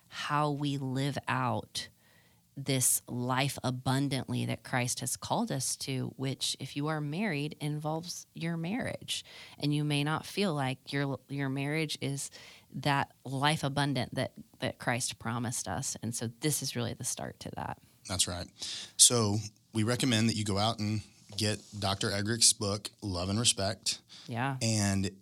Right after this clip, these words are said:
Speaker 2: as always, if you guys have any questions about any of this stuff or how we read it or the experience maybe you have that you wanna tell us about,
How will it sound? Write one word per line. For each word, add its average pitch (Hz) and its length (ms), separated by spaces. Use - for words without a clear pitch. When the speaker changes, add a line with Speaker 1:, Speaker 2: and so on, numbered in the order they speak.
Speaker 2:
as 123 220
always, 107 300
if 95 120
you 120 80
guys 107 200
have 101 200
any 131 180
questions 104 1040
about 98 400
any 127 220
of 85 80
this 87 160
stuff - 300
or 95 60
how 110 300
we 113 140
read 101 280
it 95 420
or 104 320
the 107 100
experience 104 540
maybe 98 180
you 101 300
have 85 260
that 98 100
you 101 80
wanna 92 160
tell 87 220
us 87 140
about, 87 340